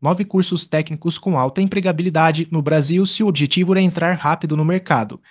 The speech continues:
a saúde oferece demanda estável e atuação em todo o país. Formação técnica costuma exigir menos tempo que uma graduação, entregando técnicas práticas úteis no primeiro dia de trabalho. Busque instituições com boa estrutura,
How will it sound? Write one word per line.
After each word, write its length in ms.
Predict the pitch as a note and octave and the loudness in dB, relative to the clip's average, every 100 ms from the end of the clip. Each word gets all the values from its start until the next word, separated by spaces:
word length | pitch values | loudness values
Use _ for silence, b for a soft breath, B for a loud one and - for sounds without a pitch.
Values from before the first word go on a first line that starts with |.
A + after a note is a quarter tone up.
| b | b
a 80 | - | -6
saúde 400 | F#3 G3+ F#3 F3+ | 0 2 2 2
oferece 400 | F3+ G3 F3+ F3+ | 0 2 0 2
demanda 340 | F#3 F3 F3 F#3 | 2 4 2 2
estável 480 | F3+ E3 E3+ E3 D#3+ | 2 2 2 2 0
e 100 | G#3+ | -2
atuação 480 | A3 G3 E3+ E3+ D3+ | 0 0 0 0 -2
em 60 | |
todo 220 | C3+ F3+ | 0 -2
o 40 | F3 | -2
país. 600 | E3 C3+ A2 - - - _ _ _ | -2 -4 -4 -10 -16 -16 _ _ _
Formação 440 | D#3 E3 D#3 F3+ | -4 -2 -2 -4
técnica 420 | F3 E3 F#3+ G#3 | -2 -2 -4 -6
costuma 400 | G3 F#3+ - G3 | -6 -6 -4 -2
exigir 360 | G3 F#3 D3+ E3+ | -2 -2 -2 -2
menos 360 | D#3 F#3 F#3+ | -2 -2 -4
tempo 320 | - F#3 F#3+ G3 | -2 -2 -2 -4
que 140 | - | -4
uma 100 | F#3+ | -4
graduação, 720 | F3+ F#3 F#3 F3 - E3+ E3+ - | -2 -2 0 -2 -2 -2 -4 -10
entregando 500 | A#2+ F3 F3 F3+ F3 | -8 -4 -2 -2 -2
técnicas 560 | - E3 D#3+ F3+ F#3 | -2 -4 -4 -4 -6
práticas 540 | - D#3 F3+ - F#3 D#3 | -2 0 0 -2 -4 -4
úteis 300 | F3+ G3 F3+ | -4 -4 -4
no 100 | D#3+ | -4
primeiro 340 | D#3+ D#3 F#3 | -2 -2 -2
dia 220 | D#3+ C#3 | -2 -4
de 100 | D#3+ | -4
trabalho. 680 | F#3 F3+ C#3 C3 G#2 - A#2 - _ _ - | -4 -4 0 -2 -2 -10 -16 -20 _ _ 0
Busque 300 | G#3 - D#3 | 0 2 -2
instituições 600 | - G3 G3+ - F3 F3+ | 0 -2 -2 0 0 0
com 160 | E3 | -2
boa 220 | C#3+ D3+ | 0 0
estrutura, 640 | F#3 - G#3 G3+ F#3 G3 | 0 0 -4 2 2 2